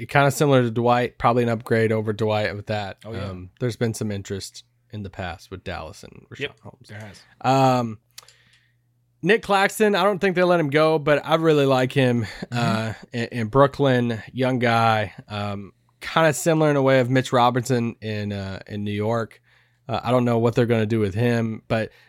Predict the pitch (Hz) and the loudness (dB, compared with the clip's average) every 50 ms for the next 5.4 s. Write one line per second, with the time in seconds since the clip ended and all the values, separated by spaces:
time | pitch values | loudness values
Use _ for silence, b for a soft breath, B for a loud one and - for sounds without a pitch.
0 | b b - 156 175 175 185 170 165 - 123 131 - - 147 135 156 180 180 - | b b 0 2 4 4 4 4 2 0 -4 -8 -10 -8 -2 2 4 4 4 4
1 | 190 196 170 131 - 170 160 156 156 131 - 151 143 135 131 127 127 131 139 123 | 0 0 0 0 2 2 2 2 2 0 0 2 2 2 2 2 0 0 0 0
2 | 123 139 131 127 - - 127 117 117 131 131 127 123 131 127 127 127 123 123 123 | 2 2 0 0 2 0 0 2 4 4 4 4 4 2 2 2 0 0 0 0
3 | 120 120 117 117 113 107 101 131 - - 123 120 117 117 - - 165 208 202 - | 2 2 0 0 -2 -4 -6 -8 -10 -6 -4 -4 -2 -2 -2 0 -2 0 0 2
4 | 202 180 170 - 156 165 185 190 - - 165 180 - 170 143 139 135 131 127 - | 2 2 2 0 -2 -4 -4 -2 -2 0 -2 0 2 2 4 4 4 4 2 0
5 | 120 113 110 107 117 110 - - | -2 -4 -2 -2 -4 -4 -6 -10